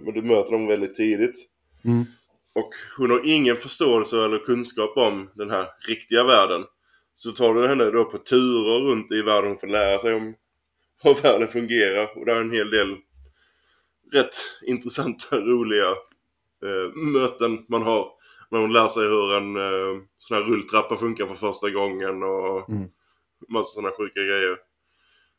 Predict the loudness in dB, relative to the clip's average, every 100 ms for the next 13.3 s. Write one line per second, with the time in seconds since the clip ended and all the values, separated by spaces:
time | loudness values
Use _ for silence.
0 | _ _ -12 -10 -8 -12 -8 -6 -4 -4
1 | -4 2 0 2 2 4 4 2 0 -2
2 | -6 _ -20 -20 _ _ _ _ _ _
3 | _ -8 -4 -4 -6 -4 -2 2 4 4
4 | 4 2 0 0 0 -2 -4 -4 -2 -6
5 | -14 _ _ _ _ _ 0 2 4 4
6 | 4 4 2 0 -2 0 0 2 0 -4
7 | -2 0 0 -2 -8 _ _ -20 -2 0
8 | 2 0 -2 -6 -2 -2 -2 -6 0 0
9 | 0 -6 -4 -4 -4 _ -4 -2 0 0
10 | 0 -2 -8 _ _ _ _ _ _ _
11 | _ _ _ _ -16 -16 _ _ _ -2
12 | -2 2 0 0 -4 -4 -2 -2 -4 -2
13 | -2 0 -2